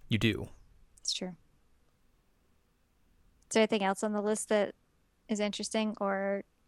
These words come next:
Speaker 2: confusing or any of that
Speaker 1: Eh,
Speaker 2: sort?
Speaker 1: not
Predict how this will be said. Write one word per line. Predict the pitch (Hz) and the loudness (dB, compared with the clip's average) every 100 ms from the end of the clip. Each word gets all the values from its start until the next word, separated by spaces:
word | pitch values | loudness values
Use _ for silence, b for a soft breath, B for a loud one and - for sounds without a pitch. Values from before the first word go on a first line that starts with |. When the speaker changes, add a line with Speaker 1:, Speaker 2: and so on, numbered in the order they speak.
| - | -8
Speaker 2:
confusing | 214 - 202 202 220 214 | -8 -2 -2 -2 -2 -2
or | 196 180 196 196 - - - _ - | -4 -4 -4 -4 -10 -20 -20 _ -8
any | 202 196 | -2 0
of | 196 | 0
that | 330 294 | -2 -2
Speaker 1:
Eh, | 285 | -2
Speaker 2:
sort? | 262 226 233 - _ - - _ _ _ _ _ _ _ _ | -2 -2 -2 -8 _ -20 -20 _ _ _ _ _ _ _ _
Speaker 1:
not | 185 214 | -2 0